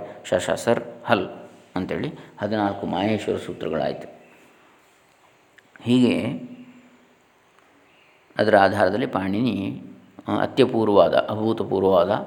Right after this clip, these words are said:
ಒಂದು, ಆ,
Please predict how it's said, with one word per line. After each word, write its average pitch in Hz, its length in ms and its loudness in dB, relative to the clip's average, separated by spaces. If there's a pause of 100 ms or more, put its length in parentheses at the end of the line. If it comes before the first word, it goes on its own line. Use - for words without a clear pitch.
(600)
ಒಂದು, 113 340 -2 (1700)
ಆ, - 80 -6